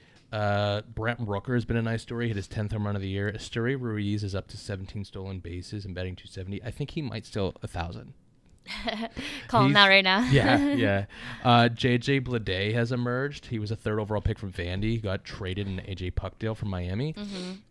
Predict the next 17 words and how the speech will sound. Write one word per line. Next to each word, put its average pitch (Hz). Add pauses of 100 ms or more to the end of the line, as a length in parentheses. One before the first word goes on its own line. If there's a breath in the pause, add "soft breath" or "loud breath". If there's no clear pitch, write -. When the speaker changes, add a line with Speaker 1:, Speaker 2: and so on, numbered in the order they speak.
(140)
Speaker 1:
Um, 101
ha-, 101
he's 113
a 107 (220)
former 92
West-, 85
he's 98
a 87
Western 85
P 82
A 87
guy, 101
so 98
I'm 90
happy 90
for 110
him. 131